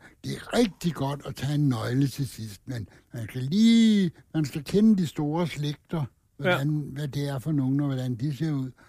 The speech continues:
Speaker 1: Og der, når man går ned i, skal bestemme fra slægt til art,
Speaker 2: Mm.
Speaker 1: så er det godt at bestemme efter en nøgle.
Speaker 2: Men, men man kører først porno, og så nøgle?
Speaker 1: Ja, ja, sådan gør jeg
Speaker 2: Ja,
Speaker 1: altid.
Speaker 2: ja. Jamen, det lyder, det er jo tit inden for mange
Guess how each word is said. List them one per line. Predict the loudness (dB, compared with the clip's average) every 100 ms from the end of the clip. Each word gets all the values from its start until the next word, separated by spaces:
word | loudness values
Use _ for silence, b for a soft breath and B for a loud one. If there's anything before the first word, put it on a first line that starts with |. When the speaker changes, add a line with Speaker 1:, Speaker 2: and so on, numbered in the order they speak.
| b _
Speaker 1:
Og | -20 -14 -6
der, | -4 -6 _ -4
når | 0
man | 2 0
går | 0
ned | 0 0
i, | -6 -10 -16
skal | -12 -10
bestemme | -8 -8 -8 -8
fra | -10
slægt | -12 -4 -4 -4 -12
til | -12
art, | -10 -10 -12 -16 -20 _ -12
Speaker 2:
Mm. | -10 -10
Speaker 1:
så | -14 -6 -4
er |
det | -4
godt | -6 -10 -12 -16 _ -16
at | -16 -16 _ _ _ _ _
bestemme | -16 -14 -14 -14 -14
efter | -14 -14
en | -10 -10
nøgle. | -10 -12 -14 -16 -18 _
Speaker 2:
Men, | -6 -6 -6
men | -8 -8
man | -8 -8
kører | -4 -4 -6 -12 _ -6
først | -2 -2 -2
porno, | -4 -2 -4
og | -6
så | -6
nøgle? | -6 -8 -10 -16 _ _ b b b _ -4
Speaker 1:
Ja, |
ja, | -2 -2 -2
sådan | -2 -2
gør | -2
jeg | -4 -4 -2
Speaker 2:
Ja, |
Speaker 1:
altid. | -2 -2
Speaker 2:
ja. | -6 -8 -18 _ -12
Jamen, | -6
det | -2
lyder, | -2 -2
det | 2
er | 2
jo | 2 -2 -8
tit | -6 -6 -4
inden | -6 -6
for | -6
mange | -6 -4 -4 -4